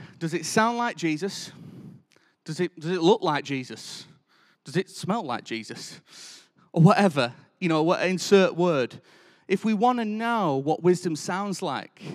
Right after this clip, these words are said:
we hold it up against Jesus and the life he lived and the life that he's encouraging us to live and invites us into.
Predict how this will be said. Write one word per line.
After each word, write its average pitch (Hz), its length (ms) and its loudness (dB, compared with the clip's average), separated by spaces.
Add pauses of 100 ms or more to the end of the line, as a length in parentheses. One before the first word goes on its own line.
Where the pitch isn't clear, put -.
(360)
we 165 80 2
hold 180 260 2
it 170 60 2
up 170 140 -2
against 143 320 -2
Jesus - 760 -4 (300)
and 165 120 0
the 160 60 2
life 160 280 0
he 185 200 0
lived 131 540 -6 (260)
and 156 140 0
the 156 80 2
life 175 260 -2
that 175 80 -4
he's 147 160 -6
encouraging 143 500 -4
us 135 140 -8
to - 100 -14
live 127 200 -6
and 135 80 -8
invites 135 440 -6
us 131 80 -10
into. 143 480 -6